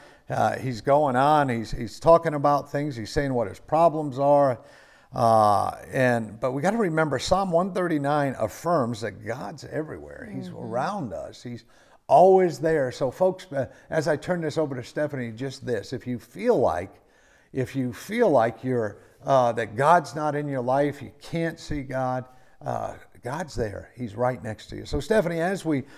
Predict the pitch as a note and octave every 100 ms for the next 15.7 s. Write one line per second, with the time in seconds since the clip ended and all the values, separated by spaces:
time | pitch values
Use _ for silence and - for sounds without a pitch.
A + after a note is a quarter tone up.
0 | - - - - F3+ F3 E3 D3 D3+ D3+
1 | C3+ A#2+ - A#2 B2 D#3+ C#3+ B2 D3+ A#2
2 | - - C#3 D3+ D#3+ - - C3+ B2 D#3+
3 | D#3+ G#3+ B3 D#3 B2 B2 A#2+ C3 C3 A2
4 | - A#2+ A2+ - A2+ A#2 - - - _
5 | F#2+ F2 A#2 C3 C#3 B2+ A#2+ B2 - -
6 | E2 C#2+ - - A2+ A#2 A2 C3 D3 G#2+
7 | - B2 A2+ G2 G#2 G2 - A2 G2+ G2
8 | G#2+ A2+ G2+ - - - _ - A#2+ G#2+
9 | F#2+ - C3+ G#2 G2+ G2+ F#2 - B2 A2+
10 | - A#2 G2+ G#2 G#2 - G2+ F#2 G#2 G#2
11 | F#2 - - _ _ _ _ - C#3 B2
12 | _ _ - _ _ _ _ _ _ -
13 | - G3+ A3+ C#3+ D3 D3+ C3 D3 D3 B2
14 | C#3+ D3+ D3 C#3 B2+ C3 - G#2+ G#2+ A#2+
15 | A2+ G#2+ G#2 G#2+ - A2+